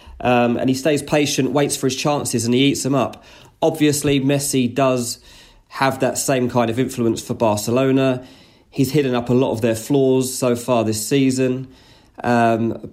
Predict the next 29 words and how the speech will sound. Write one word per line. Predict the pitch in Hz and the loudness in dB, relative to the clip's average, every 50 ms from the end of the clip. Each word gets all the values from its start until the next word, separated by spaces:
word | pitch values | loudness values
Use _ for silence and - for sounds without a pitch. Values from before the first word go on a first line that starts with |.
| - - | -8 -2
but | - 165 | -2 0
I | 127 | 0
would | 147 160 | 0 0
have | 156 180 170 165 | 0 0 -2 -2
to | - 147 | -2 -8
say, | 135 - - 160 139 123 | -6 -4 -2 0 2 2
Leipzig | 135 170 208 220 - - - - 123 110 107 - - | 2 2 0 0 -2 -4 -4 -2 0 0 -2 -4 -4
just | - 143 135 - - | -4 -4 -4 -2 -2
have | 151 147 139 120 - | -2 -2 -2 0 0
this | 139 131 123 120 - - | 0 0 0 0 -2 -2
relentless | 123 127 143 160 156 - - 123 123 - | 0 0 2 2 2 0 -2 -4 -4 -2
mentality. | 127 120 117 117 - 156 143 143 131 - - 123 113 | 0 0 0 0 0 0 0 0 0 0 0 0 0
They've, | 107 110 117 117 110 - - | 2 0 -2 -2 -4 -6 -4
they've | - 123 120 120 - | -2 -2 -2 -2 -2
barely | - 165 156 147 135 127 | -2 0 2 2 2 2
lost | 127 143 139 139 - - | 2 0 0 -2 -4 -4
in | 123 120 | -2 0
recent | 120 123 123 120 - - - | 2 2 2 0 -2 -4 -2
times, | - 131 123 123 120 120 123 120 120 120 - - - - - - - - - | 0 0 2 2 2 2 2 0 -2 -4 -10 -18 -20 -20 -20 -20 -16 -8 -2
uh, | 110 117 113 110 - | 0 0 0 0 0
in | 104 113 | -2 -2
Germany | 107 131 123 123 123 123 123 127 127 123 123 | 0 2 2 2 2 2 2 4 4 4 4
and | 117 110 | 2 2
in, | 107 - | 0 0
in | 113 120 | 0 0
the | 123 123 | -2 -2
Champions | 120 - 123 110 110 - 117 113 107 110 | 0 -2 -2 -2 -2 -2 -2 -2 0 0
League. | 110 107 107 107 107 | 0 2 2 0 -2
So | - - 131 117 113 110 107 - - | -2 0 0 2 2 2 0 -2 -4